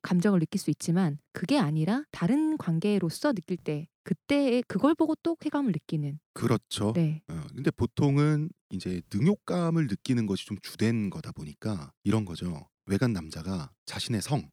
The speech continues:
Speaker 2: 자기 가정에 침입을 해서 그 침입이란 건 뭐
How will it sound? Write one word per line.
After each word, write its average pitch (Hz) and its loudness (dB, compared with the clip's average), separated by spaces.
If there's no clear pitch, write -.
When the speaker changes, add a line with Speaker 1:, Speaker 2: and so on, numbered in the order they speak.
Speaker 2:
자기 98 -8
가정에 85 -8
침입을 196 0
해서 143 -12
그 - -6
침입이란 156 2
건 113 0
뭐 90 0